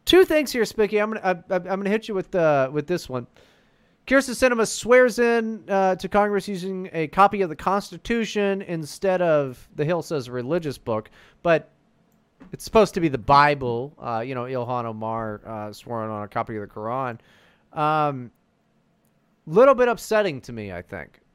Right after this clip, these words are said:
I mean, it's nice, I guess she uses a copy of the Constitution, but I know she doesn't like the Constitution. But I, uh, it seems to me like she's really reaching, you know, like, she's a white lady. She's just white as shit.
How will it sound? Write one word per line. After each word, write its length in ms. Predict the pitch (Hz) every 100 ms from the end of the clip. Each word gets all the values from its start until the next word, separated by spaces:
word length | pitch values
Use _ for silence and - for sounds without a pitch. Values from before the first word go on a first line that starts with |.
| _ _ -
I 80 | 151
mean, 140 | 180
it's 160 | 175 190
nice, 400 | 202 208 202 170
I 100 | 151
guess 300 | 131 147 151
she 80 |
uses 160 | 175 156
a 40 |
copy 260 | 170 170 170
of 40 |
the 60 | 165
Constitution, 500 | 175 165 - 175 175
but 80 | 143
I 60 |
know 100 | 139
she 140 | 160 143
doesn't 260 | 139 117
like 240 | 104 135 135
the 80 | 143
Constitution. 600 | 147 143 - 151 156 147 - - _
But 160 | 175 180
I, 240 | 175 170
uh, 440 | 170 160 151 127 107 _ _ _ _ _
it 140 | 180
seems 300 | 175 247 247
to 80 | 214
me 100 | 220
like 160 | 214 170
she's 240 | 185 151
really 240 | 175 175 135
reaching, 720 | 107 139 147 185 185 196 196 _ _ _ _
you 120 | 170
know, 180 | 175 175
like, 240 | 139 123 _ _ _ _ _ _ _ _ _ _
she's 260 | - 285 254
a 60 |
white 380 | 151 127 120 98
lady. 300 | 92 90 113
She's 260 | _ - 226
just 220 | 190 127
white 320 | 101 110 131
as 140 | 113 98
shit. 360 | - 107 98